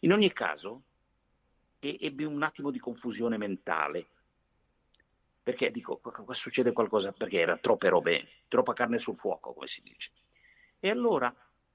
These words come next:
feci delle analisi del sangue per vedere, magari dico, "Magari c'ho qualche piccola", era tutto a posto, ho detto, "Alla bene, è un fatto tecnico", allora ho pensato.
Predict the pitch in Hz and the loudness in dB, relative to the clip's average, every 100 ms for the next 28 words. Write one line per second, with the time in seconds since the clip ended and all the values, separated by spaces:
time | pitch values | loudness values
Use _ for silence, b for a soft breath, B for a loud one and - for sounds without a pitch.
0 | _ _ _ _ _ - 160 160 147 147 | _ _ _ _ _ -2 0 0 0 0
1 | 147 147 135 135 139 - 165 165 143 123 | 0 -2 -4 -6 -8 -4 -4 -2 -4 -2
2 | 110 107 98 98 120 104 92 90 90 95 | 0 -2 -2 -2 -4 -4 -10 -18 _ -2
3 | 110 123 113 104 90 87 _ 98 - 90 | -2 0 -4 -4 -6 -12 _ -8 -6 -10
4 | - 95 90 87 _ 120 123 131 - - | -10 -10 -8 -8 _ 0 0 0 -4 -4
5 | 82 - - 98 76 92 98 104 113 107 | -10 -14 -14 -14 -12 -4 -2 0 0 0
6 | 113 101 117 - 104 82 - 76 - 80 | -2 0 0 0 -2 -2 -2 -4 -2 -2
7 | 78 73 76 73 - - - | -2 -8 -8 -8 -8 -12 -14